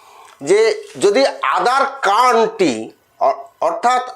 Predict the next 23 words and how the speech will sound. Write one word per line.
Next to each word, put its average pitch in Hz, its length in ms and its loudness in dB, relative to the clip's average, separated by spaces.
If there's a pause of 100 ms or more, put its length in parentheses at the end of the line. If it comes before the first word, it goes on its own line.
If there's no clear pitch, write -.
(120)
আমার 208 360 0
দেশের 254 320 2
বাইরে 202 520 0
কোনো 247 320 0
ছেলে 214 280 2
অথবা 196 440 2
মেয়ে, 170 480 2 (440)
অর্থাৎ 220 340 -4
আদার 240 420 -2
কান্ট্রি 285 400 0
ছেলে 226 340 2
মেয়েদের 247 420 2 (440)
বিবাহ 202 380 2
রেজিস্ট্রেশন 269 680 0
প্রাপ্তবয়স্ক 247 800 -2
হলেও 247 480 2
সম্ভব 202 580 0
নয়। 160 280 2 (1000)
আবার 190 400 2 (1000)
সম্ভব, 254 680 0 (140)
কিভাবে 247 320 2
সম্ভব 277 400 2
নয়? 302 300 0